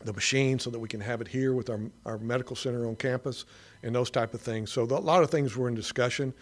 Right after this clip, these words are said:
in h-, what was going to trigger that and, and how we were going about, uh, utilizing our practice time and,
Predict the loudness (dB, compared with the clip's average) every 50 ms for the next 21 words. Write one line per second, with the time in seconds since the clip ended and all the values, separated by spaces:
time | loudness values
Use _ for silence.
0 | -20 -20 -20 -20 -14 -8 -6 -6 -4 -6 -6 -2 0 2 2 2 0 -8 -6 -2
1 | -2 -2 -2 -4 -6 -4 0 0 2 2 2 2 4 4 2 2 2 0 -4 -8
2 | -8 -6 -6 -6 -6 -6 -6 -4 -2 -2 -2 0 0 0 0 0 0 0 -2 -2
3 | -2 -4 -4 -4 -2 -2 -2 -2 -2 -4 -8 -16 _ -20 -20 -20 -20 -20 -16 -8
4 | -4 -4 -2 -2 -2 0 0 2 2 2 2 0 0 -2 -4 -4 -6 -6 -2 -2
5 | -4 -4 -4 -8 -10 -10 -8 -6 -6 -4 -4 -6 -6 -6 -8 -10 -12